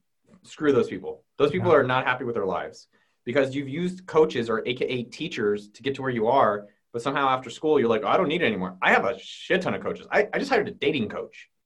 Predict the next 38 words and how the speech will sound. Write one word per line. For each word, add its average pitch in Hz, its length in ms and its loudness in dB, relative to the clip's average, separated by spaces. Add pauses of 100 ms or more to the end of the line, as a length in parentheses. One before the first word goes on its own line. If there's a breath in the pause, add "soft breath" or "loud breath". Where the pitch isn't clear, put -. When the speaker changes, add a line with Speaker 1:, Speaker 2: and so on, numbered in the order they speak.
Speaker 1:
to 139 140 0
give 120 100 4
you 113 120 4
Speaker 2:
Nice. 98 80 -2
Speaker 1:
an 92 80 -4
idea. 87 320 -6 (680)
Um, 95 580 0 (440)
and, 131 180 -4
you - 80 -8
know, 127 60 -4
we 98 80 -6
talked 104 160 -4
about - 140 -8
that. - 100 -18 (140)
So 143 160 2
one, 139 300 4
coaches 160 460 -2
is, 101 400 -4
is 101 160 -12
dope. 95 400 -2 (760)
And 139 300 0
the - 140 -4
other 196 180 6
thing - 160 2
I 156 120 2
will 208 180 6
say, 170 300 4
there's, 139 280 0
there's 143 200 -6
two 254 180 -4
pieces 233 320 -6
of 131 100 -2
sticking 156 320 -6
with 143 140 -4
that. 127 260 -4 (180)
Uh, 98 380 -4 (340)
if, 127 120 -8 (160)
if, - 140 -16